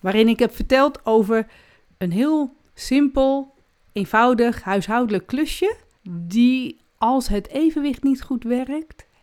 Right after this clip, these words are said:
helemaal niet zo eenvoudig blijkt te zijn.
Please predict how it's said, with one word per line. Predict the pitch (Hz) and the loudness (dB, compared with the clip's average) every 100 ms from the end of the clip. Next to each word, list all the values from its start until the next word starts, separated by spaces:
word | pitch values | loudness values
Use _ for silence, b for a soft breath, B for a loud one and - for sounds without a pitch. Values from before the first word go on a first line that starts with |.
| _ | _
helemaal | _ 170 262 277 233 226 | _ -4 -2 2 2 2
niet | 220 226 | 0 -2
zo | - 202 202 | -4 -6 -6
eenvoudig | 185 180 180 180 175 156 | -4 -6 -4 -4 -4 -6
blijkt | 160 165 - | -6 -8 -10
te | 156 | -10
zijn. | 147 156 135 | -8 -8 -8